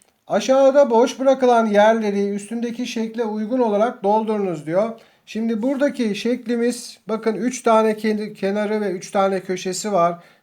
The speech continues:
Ve bunun ismi neydi? Üçgen diyorduk. Köşe sayısı, evet, üç tane, bakın.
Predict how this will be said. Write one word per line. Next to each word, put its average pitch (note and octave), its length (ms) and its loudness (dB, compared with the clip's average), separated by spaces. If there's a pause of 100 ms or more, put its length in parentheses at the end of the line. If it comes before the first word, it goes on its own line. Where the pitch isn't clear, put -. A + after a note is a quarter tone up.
Ve F#3+ 120 -2
bunun A3+ 240 0
ismi G#3 400 -2
neydi? A3+ 540 2 (160)
Üçgen F#3 680 2
diyorduk. D#3+ 560 -2 (1300)
Köşe G#3 340 0
sayısı, B3+ 380 4
evet, A3+ 520 2
üç G#3+ 240 -6
tane, F3+ 340 4
bakın. F#3+ 540 -2